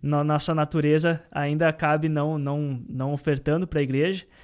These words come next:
E a gente não tava recebendo nada, a gente tava doando, sei lá, cinco mil por cento, porque a gente não tava ganhando nada e a gente tava ainda doando aquele valor fixo pra igreja. Ah, então, eu acho que tem maneiras de, de se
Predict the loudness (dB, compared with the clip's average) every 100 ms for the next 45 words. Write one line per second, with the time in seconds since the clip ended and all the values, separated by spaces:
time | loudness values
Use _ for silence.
0 | -20 -20 -16 0 2 2 2 0 2 4
1 | 4 4 2 2 2 2 2 2 2 2
2 | 2 2 0 0 4 6 4 0 -2 0
3 | 0 -4 -12 -2 0 2 2 4 2 0
4 | 2 2 0 -4 -2 -2 0 2 4 2
5 | 4 4 2 0 0 2 2 0 0 2
6 | 2 2 0 2 4 4 2 0 -2 -2
7 | -2 0 2 2 2 -2 -14 -20 -20 -20
8 | -16 0 4 4 4 2 0 -4 -2 2
9 | 2 2 2 -2 -4 -4 -2 -2 0 0
10 | 0 -2 0 0 0 -2 -2 0 0 0
11 | -2 -4